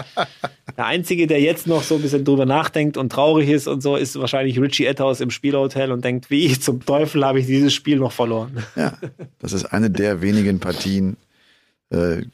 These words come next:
Speaker 2: die du eigentlich nicht, nicht mehr verlieren kannst, aber es trotzdem, äh, dann verlierst. Aber so ist es im Sport. Ja, dann, äh, finde ich, kann man auch noch sagen, dass die Young Guns,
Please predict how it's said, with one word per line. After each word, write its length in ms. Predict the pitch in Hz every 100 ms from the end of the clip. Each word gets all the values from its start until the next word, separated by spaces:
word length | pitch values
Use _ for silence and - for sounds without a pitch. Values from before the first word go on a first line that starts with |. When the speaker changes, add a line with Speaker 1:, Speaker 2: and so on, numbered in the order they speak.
| _ _ -
Speaker 2:
die 60 | 87
du 140 | 92
eigentlich 260 | 90 92 87
nicht, 320 | 92 - -
nicht 120 | 92
mehr 120 | 95 90
verlieren 380 | 90 90 85
kannst, 320 | 82 87 90 87
aber 160 | 82
es 140 | 80 -
trotzdem, 520 | 82 - 76 73 76
äh, 120 | 80
dann 160 | 80 82
verlierst. 420 | 71 76 78 -
Aber 140 | 78
so 100 | -
ist 140 | 69 73
es 100 | 73
im 100 | 71
Sport. 560 | - 67 62 60 - _ _ _ _ _ _ _ - - - - - _ _ _ _ -
Ja, 420 | 120 107 95 80 -
dann, 280 | 120 131 151
äh, 160 | 147 139 131
finde 360 | 120 175 175
ich, 240 | 185 - -
kann 140 | 151
man 160 | 165 165
auch 240 | 139 180
noch 200 | 190 185
sagen, 680 | - 127 151 190 214 226 208 -
dass 520 | 113 131 127 - - - - - _ _ _ _ -
die 160 | 117 98
Young 280 | 120 156 214
Guns, 680 | 175 185 226 220 - -